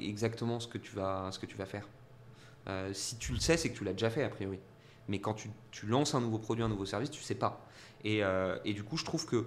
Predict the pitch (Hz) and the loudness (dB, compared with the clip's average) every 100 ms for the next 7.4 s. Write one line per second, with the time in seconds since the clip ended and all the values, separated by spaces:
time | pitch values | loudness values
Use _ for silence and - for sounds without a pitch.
0 | - - - - 143 143 143 147 151 131 | -2 -16 -18 -6 -2 6 8 8 8 6
1 | 107 110 107 104 101 - 110 110 110 127 | 6 4 4 4 2 2 0 2 2 4
2 | 120 117 - - - 131 127 117 110 139 | 2 0 -4 -2 -2 2 4 4 4 4
3 | - 139 139 120 120 - 131 131 - 117 | 4 4 4 4 2 2 2 2 -2 0
4 | - 139 127 127 127 135 - - - - | 4 4 4 2 0 -2 -6 -14 -16 -14
5 | - 113 120 123 117 113 110 110 104 101 | 2 4 6 4 4 2 0 2 4 4
6 | 101 101 98 - - 107 104 104 113 - | 2 0 -4 -10 -2 2 4 2 -2 0
7 | 107 135 135 | 2 4 4